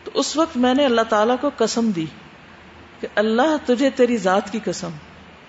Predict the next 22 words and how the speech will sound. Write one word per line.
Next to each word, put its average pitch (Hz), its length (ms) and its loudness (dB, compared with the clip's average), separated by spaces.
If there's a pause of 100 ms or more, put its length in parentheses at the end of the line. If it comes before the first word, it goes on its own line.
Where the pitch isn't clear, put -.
(400)
مجھے 277 300 2
یہ 349 140 6 (220)
کام 262 360 2
کرنا 254 280 4
ہے 359 40 4
اور 349 100 4 (100)
تو 285 120 2
نے 381 80 4
مجھ 349 160 2
سے 349 160 0
کروانا 233 420 2
ہے، 226 60 -8 (680)
میں 285 320 4
اس 359 120 0
کام 285 420 2
کو 359 160 2
ختم 294 340 0
کیے 349 220 2
بغیر 294 320 2
نہیں 320 180 2
مرنا 269 280 2
چاہتا، 185 300 -2